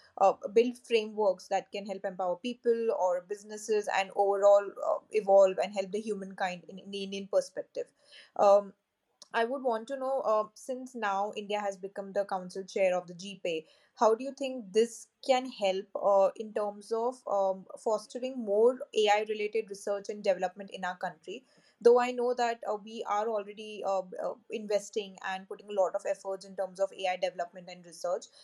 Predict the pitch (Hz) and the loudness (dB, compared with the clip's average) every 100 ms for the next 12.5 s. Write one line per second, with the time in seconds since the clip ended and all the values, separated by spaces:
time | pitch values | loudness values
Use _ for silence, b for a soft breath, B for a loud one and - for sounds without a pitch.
0 | b b - 202 220 247 285 247 269 269 | b b 4 6 6 2 2 2 2 0
1 | 269 254 247 254 269 269 185 185 214 214 | -4 0 0 0 -10 -6 -6 -6 -12 -8
2 | 208 190 196 196 190 185 180 - - 208 | -6 -6 -6 -6 -4 -2 -6 -10 -4 -4
3 | 208 214 196 202 202 208 196 185 185 170 | 0 0 2 0 2 4 4 4 0 -6
4 | - - - _ _ _ - 247 233 233 | -8 -20 -20 _ _ _ -2 2 2 0
5 | 285 285 269 262 202 226 254 - - 202 | -6 -6 -6 -6 0 0 0 -12 -18 -4
6 | 208 220 196 214 214 226 269 - 220 214 | 0 0 -2 -4 -2 -2 -4 0 0 0
7 | 214 208 226 190 185 180 - 220 214 240 | -2 -4 -6 2 2 2 -4 -10 -6 -6
8 | 254 b b - 208 202 202 214 - 214 | -8 b b 4 6 6 4 -6 -6 -4
9 | 202 208 214 226 214 202 - - - 240 | 0 0 0 -6 -6 -8 -12 -16 -6 -4
10 | 208 214 214 - 202 - - 190 - - | -4 -6 -8 -8 -8 -10 -10 -10 -6 -6
11 | 196 202 202 202 214 208 208 190 190 196 | -2 2 6 6 4 2 6 6 4 0
12 | 196 190 190 190 185 | 4 4 6 4 4